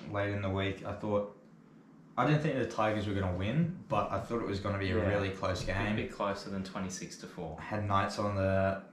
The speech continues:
Speaker 1: little win margin there, one to
Speaker 2: Right, you
Speaker 1: twelve.
Speaker 2: get, yep, stitched up.
Speaker 1: Got stitched up on my multi. Um, yeah, I think,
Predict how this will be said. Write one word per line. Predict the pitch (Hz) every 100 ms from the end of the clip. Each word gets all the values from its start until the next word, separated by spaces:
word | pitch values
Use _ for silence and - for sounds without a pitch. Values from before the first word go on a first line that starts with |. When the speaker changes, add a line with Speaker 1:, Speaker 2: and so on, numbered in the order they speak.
| -
Speaker 1:
little | 98 101
win | 101 101 104
margin | 98 101 104 107 107
there, | 107 107 110 170 - - - - -
one | 101
to | 92
Speaker 2:
Right, | 95
you |
Speaker 1:
twelve. | 95 98 104 - - - -
Speaker 2:
get, | 82
yep, | -
stitched | - - 87 -
up. | 87 90 - -
Speaker 1:
Got | 101 -
stitched | - 101 -
up | 101 -
on | 104
my | 101
multi. | 104 107 123 123 123 117
Um, | 113 113 110 113 117 117 - - - - - - - - - - - - - -
yeah, | 185 220 -
I | 170
think, | - 175